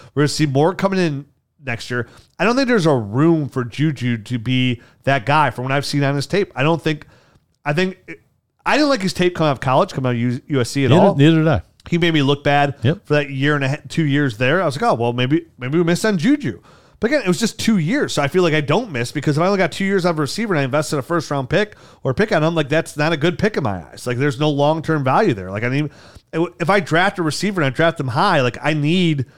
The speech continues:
Speaker 1: four years minimum out of this guy. Like, I need something out of that.
Speaker 2: Agreed.
Speaker 1: Uh, a running back, I'll take two to three years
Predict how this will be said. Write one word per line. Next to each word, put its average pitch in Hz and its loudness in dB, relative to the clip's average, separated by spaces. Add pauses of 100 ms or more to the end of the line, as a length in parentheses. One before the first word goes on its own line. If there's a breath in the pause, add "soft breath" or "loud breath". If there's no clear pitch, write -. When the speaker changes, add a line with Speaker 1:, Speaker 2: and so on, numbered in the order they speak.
(200 soft breath)
Speaker 1:
four 151 2
years 127 0
minimum 135 0
out 92 -6
of 82 -14
this 87 -16
guy. 76 -12
Like, 98 -10
I 120 -2
need 135 0
something 92 -6
out 85 -10
of 82 -16
that. 76 -16
Speaker 2:
Agreed. 123 0
Speaker 1:
Uh, 117 2
a 151 2
running 196 2
back, 170 0
I'll 165 2
take 151 -4
two 196 -4
to 185 -2
three 196 -4
years 220 -4